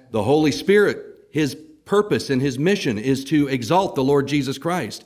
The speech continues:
and to testify of him. There are three things that bear witness in the earth, and the Holy Ghost is one of them. We've done the other two. Let's talk about the Holy Ghost today. Let's think about him, and let's be filled with him today more than any day before. Amen.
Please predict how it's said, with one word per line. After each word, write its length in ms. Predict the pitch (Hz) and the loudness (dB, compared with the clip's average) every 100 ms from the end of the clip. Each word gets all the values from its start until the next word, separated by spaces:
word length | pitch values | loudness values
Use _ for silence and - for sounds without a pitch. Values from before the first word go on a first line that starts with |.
| _ - | _ -6
and 160 | 135 | -4
to 100 | 156 | -2
testify 680 | 131 - 208 202 170 143 117 | -4 -2 -4 -2 -6 -2 -2
of 160 | 98 87 | -2 -2
him. 280 | 101 78 - _ _ _ _ - | -4 -6 -14 _ _ _ _ 0
There 120 | 143 | 2
are 60 | |
three 240 | 135 196 196 | 2 0 2
things 280 | 202 208 151 | 2 2 0
that 80 | 135 | 2
bear 200 | 170 160 | 2 4
witness 380 | 202 143 120 | 2 0 -2
in 100 | 147 | 2
the 160 | 139 160 | 2 2
earth, 220 | 190 - | 0 0
and 100 | 131 | 0
the 60 | 123 | 2
Holy 240 | 175 156 | 0 2
Ghost 320 | 160 180 175 | 2 0 0
is 100 | 131 | -6
one 140 | 151 185 | -4 -4
of 100 | 123 | -4
them. 220 | 95 80 - - - | -6 -6 -14 -20 -2
We've 220 | 131 156 | 0 2
done 220 | 185 180 | 2 2
the 100 | 170 | 2
other 180 | 160 147 | 2 0
two. 300 | - 202 170 | 0 2 2
Let's 240 | 135 151 | 2 -2
talk 240 | - 165 156 | -2 -2 0
about 240 | 160 156 | 0 0
the 80 | 147 | 0
Holy 240 | 156 156 | 2 2
Ghost 300 | 139 151 147 | 2 0 0
today. 260 | 143 147 147 | 0 2 4
Let's 220 | 131 127 | 2 0
think 180 | 170 170 | 0 0
about 300 | 151 151 143 | 0 0 0
him, 240 | 147 151 147 - - 110 | 0 -2 -4 -20 -14 -4
and 120 | 110 | 0
let's 260 | 135 135 | 0 -2
be 280 | - 120 131 | -12 -2 0
filled 400 | 127 - 214 196 | 2 4 6 6
with 160 | 127 - | 2 2
him 240 | 127 117 | 0 0
today 520 | 147 143 135 113 - - - | 2 2 4 2 -2 -10 -2
more 180 | 135 | 0
than 140 | 131 120 | 2 2
any 180 | 127 123 | 2 2
day 200 | 117 113 | 2 0
before. 500 | 104 120 95 78 - | 0 0 -2 -2 -8
Amen. 400 | 131 135 - | -20 -20 -20